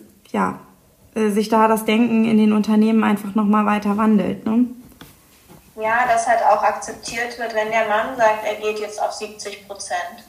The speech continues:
Speaker 1: Mhm.
Speaker 2: und die Frau arbeitet Vollzeit. Ähm, also ich weiß, bei meiner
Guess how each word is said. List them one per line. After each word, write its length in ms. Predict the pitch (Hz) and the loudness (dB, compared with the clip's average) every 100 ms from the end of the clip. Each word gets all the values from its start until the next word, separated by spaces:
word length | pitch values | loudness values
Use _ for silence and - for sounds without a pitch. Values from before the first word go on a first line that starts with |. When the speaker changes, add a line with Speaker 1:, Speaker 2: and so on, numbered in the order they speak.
| _ - | _ 2
Speaker 1:
Mhm. 600 | 208 208 208 240 277 - | 6 6 6 4 2 -4
Speaker 2:
und 160 | 214 208 - - _ | -8 -10 -16 -20 _
die 40 | - | -2
Frau 120 | 220 | 2
arbeitet 560 | 220 214 214 208 208 208 | 4 4 4 2 2 -6
Vollzeit. 880 | - 190 180 180 - 175 170 175 - - - - - - | -8 -6 -6 -8 -6 -4 -4 -8 -16 -20 -20 -20 -20 -8
Ähm, 340 | 202 196 202 190 190 185 - - - | -2 -2 -4 -8 -12 -14 -16 -18 -6
also 180 | 208 202 | -4 -4
ich 140 | 202 - | -4 2
weiß, 220 | 196 196 | 2 4
bei 80 | 202 | 0
meiner 220 | 196 202 | 0 0